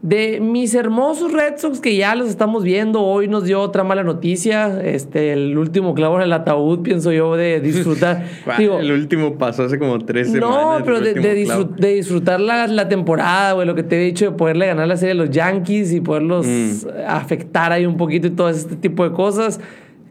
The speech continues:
Speaker 1: que viene siendo la lesión de Garrett Whitlock, pero pues ya no tenemos nada que perder.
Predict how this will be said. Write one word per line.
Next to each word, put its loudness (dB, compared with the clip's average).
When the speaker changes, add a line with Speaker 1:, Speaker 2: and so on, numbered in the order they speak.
Speaker 1:
que 0
viene 0
siendo 0
la 0
lesión 0
de 0
Garrett 0
Whitlock, 0
pero -2
pues -2
ya 0
no 0
tenemos 0
nada 0
que -2
perder. 0